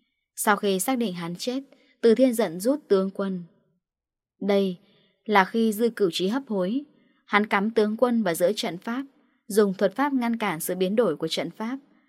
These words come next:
báo cho sư phụ có thể dừng lại. Trận pháp dừng lại không lâu,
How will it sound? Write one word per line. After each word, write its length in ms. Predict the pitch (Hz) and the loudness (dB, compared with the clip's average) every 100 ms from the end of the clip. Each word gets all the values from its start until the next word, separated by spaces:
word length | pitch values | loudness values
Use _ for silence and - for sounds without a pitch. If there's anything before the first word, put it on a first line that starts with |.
| _ | _
báo 200 | - 175 | 2 2
cho 140 | 185 214 | 2 -2
sư 220 | - 214 | -2 -2
phụ 280 | 196 208 - | 2 0 0
có 140 | - 226 | -4 0
thể 160 | 214 | 0
dừng 240 | 160 175 160 | 0 -4 -6
lại. 220 | 156 139 _ _ _ _ _ _ _ _ _ _ _ _ _ _ _ | -10 -12 _ _ _ _ _ _ _ _ _ _ _ _ _ _ _
Trận 240 | - 196 185 | -2 -2 0
pháp 240 | 220 262 269 | -4 -6 -4
dừng 200 | 196 180 | -4 0
lại 160 | 165 | -2
không 240 | 170 196 185 | -4 -8 -6
lâu, 300 | 180 175 | -6 -8